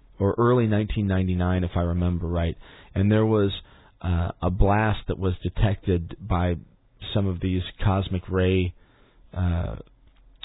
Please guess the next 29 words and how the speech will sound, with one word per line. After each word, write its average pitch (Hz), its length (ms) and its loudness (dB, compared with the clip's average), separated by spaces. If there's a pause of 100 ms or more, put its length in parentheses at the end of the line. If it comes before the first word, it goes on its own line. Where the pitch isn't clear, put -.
(300)
devices 92 580 2
that 90 140 0
measure 95 460 2
these 82 180 -6 (120)
things 85 280 -2
and 85 140 -2
that 78 80 -6
watch 90 340 -2 (140)
for 85 200 -6
'em 87 140 -6 (400)
that 98 360 2 (680)
blew 127 460 4
all 117 180 4
the 117 120 -2 (100)
scales 104 500 4 (800)
out 104 160 2
of 95 80 0
the 95 60 0
water. 92 600 0 (360)
Everything 117 480 2
went 101 120 2
off 95 220 0
the 95 80 -6 (140)
scale. 92 440 0 (600)
Uh, 87 340 0 (260)
it 110 160 0
was 101 300 0
an 98 100 0
unprecedented 104 840 0